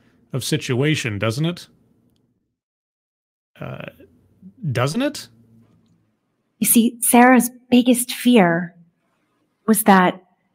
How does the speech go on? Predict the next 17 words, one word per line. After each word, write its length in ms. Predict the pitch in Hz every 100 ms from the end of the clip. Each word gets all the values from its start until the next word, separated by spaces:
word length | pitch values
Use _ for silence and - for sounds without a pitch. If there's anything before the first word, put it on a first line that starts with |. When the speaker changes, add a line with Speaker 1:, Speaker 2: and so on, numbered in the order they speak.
| _ -
Speaker 2:
she 220 | - 254
would 140 | 240
get 160 | 180 -
deported 640 | 185 - 247 175 170 - _ _ _ _ _ -
and 100 | 202
be 120 | 196
permanently 600 | 196 - 220 202 190 185
separated 640 | - 196 196 175 170 170 175
from 120 | 175
her 100 | 175
son. 460 | - 190 170 160 - _ _ _ _ _ _ _ _ _ _ _ _ -
Speaker 1:
It's 220 | 156 -
her 280 | - 175 160
son, 400 | - 185 180 160
though. 200 | 127 117
It's 160 | -
not 340 | 143 135 131